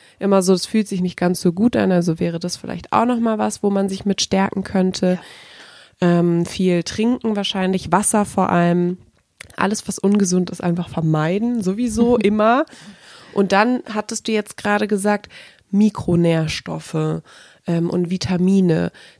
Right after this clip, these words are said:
Speaker 1: Denkst du, dass wir jetzt in solchen Zeiten besonders hochdosiert oder besonders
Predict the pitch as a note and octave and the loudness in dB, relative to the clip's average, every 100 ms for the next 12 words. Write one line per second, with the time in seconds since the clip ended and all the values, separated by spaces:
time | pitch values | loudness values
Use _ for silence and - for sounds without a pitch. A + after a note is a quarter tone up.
0 | - F3+ F3 F3 - G3 B3+ C4+ G#3+ - | -4 0 0 -2 -2 2 4 4 2 -2
1 | F#3+ F3+ - - E3 D#3 F3 A3 G#3+ - | -2 -2 -4 -4 -4 -4 -4 -6 -6 -6
2 | G3 G3+ - G3+ G3+ G3+ - F3+ E3+ F3+ | -4 -4 -4 -2 -2 -2 -4 -2 2 2
3 | F#3 F3+ F3 - - - _ G3+ - C#4 | 4 2 0 -4 -12 -18 _ -2 0 0
4 | A#3 A#3+ B3 - F3+ F3 - _ F3+ F3+ | 0 2 2 2 -2 -2 -6 _ -2 2
5 | F#3+ F#3+ F3+ F3 - | 2 4 2 -2 -10